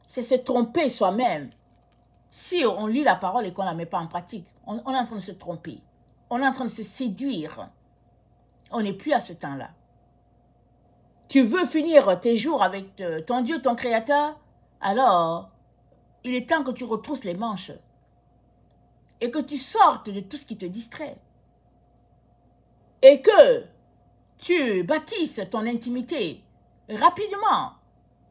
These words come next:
pour ne pas être coupé. Parce que alors que Dieu est en train de rassembler ses enfants,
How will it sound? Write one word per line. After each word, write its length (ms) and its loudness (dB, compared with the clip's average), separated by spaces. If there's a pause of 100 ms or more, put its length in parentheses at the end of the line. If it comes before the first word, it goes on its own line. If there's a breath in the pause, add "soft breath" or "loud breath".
(600)
pour 160 0
ne 100 0
pas 220 -2
être 180 -8
coupé. 580 -10 (1080)
Parce 180 -2
que 100 -4 (140)
alors 220 2
que 100 -4
Dieu 160 0
est 40 4
en 60 0
train 120 -4
de 60 -4
rassembler 440 -4
ses 200 -10
enfants, 560 -4